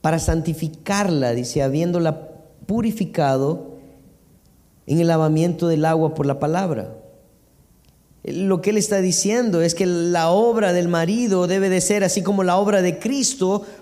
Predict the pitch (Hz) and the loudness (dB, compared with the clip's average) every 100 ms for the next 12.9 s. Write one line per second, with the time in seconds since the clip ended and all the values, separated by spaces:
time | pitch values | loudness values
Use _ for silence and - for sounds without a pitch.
0 | - 202 - 208 190 226 269 - 170 113 | -2 0 0 0 2 2 0 0 0 -2
1 | - - - - - _ _ _ - 180 | -8 -20 -20 -20 -20 _ _ _ -4 -2
2 | 196 233 233 208 196 185 185 202 226 254 | 2 4 4 2 2 0 2 2 2 0
3 | 262 202 190 208 226 220 202 233 214 202 | 0 -2 0 0 0 2 2 2 2 0
4 | 208 233 240 226 180 208 196 185 196 180 | 0 2 0 0 2 2 4 2 2 2
5 | 202 208 175 - 247 220 170 185 190 - | 0 0 -4 0 2 2 2 2 0 -2
6 | 277 285 240 226 220 262 262 190 165 190 | 0 2 2 0 -2 0 2 2 2 0
7 | 208 220 214 294 302 175 107 - - - | 2 2 2 2 2 0 -4 -14 -20 -20
8 | _ _ _ _ _ _ _ _ _ _ | _ _ _ _ _ _ _ _ _ _
9 | _ _ _ _ _ _ _ _ _ _ | _ _ _ _ _ _ _ _ _ _
10 | _ _ _ _ _ _ - 160 160 185 | _ _ _ _ _ _ -6 -4 0 0
11 | 175 165 - - - - - 143 156 175 | 0 -2 -6 -14 -20 -20 -6 -2 0 0
12 | 175 175 165 156 156 208 156 101 | -2 -2 -2 -2 -2 -2 -4 -6